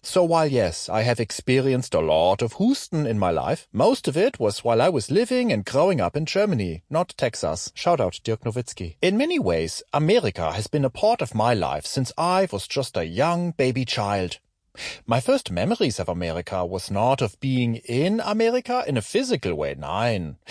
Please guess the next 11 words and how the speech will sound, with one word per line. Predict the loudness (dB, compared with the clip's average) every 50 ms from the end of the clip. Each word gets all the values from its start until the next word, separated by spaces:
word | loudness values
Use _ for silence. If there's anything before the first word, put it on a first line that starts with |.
| -12 -4 0
It | 0 0 2
was | 2 2 4 4 2 0 -2
of | -4 -8 -8 -6 -4
watching | -2 0 0 0 0 -2 -4 -4 -4 -4 -6 -6
and | -6 -4
listening | -2 0 0 0 0 -2 -4 -4 -4 -4 -2
to | -2 -4 -2
all | 0 2 4 4 6 6 6 4 4 2
of | 0 0
the | -2 -4 -4
sassy | -6 -4 -2 0 2 2 2 0 -2 -6 -6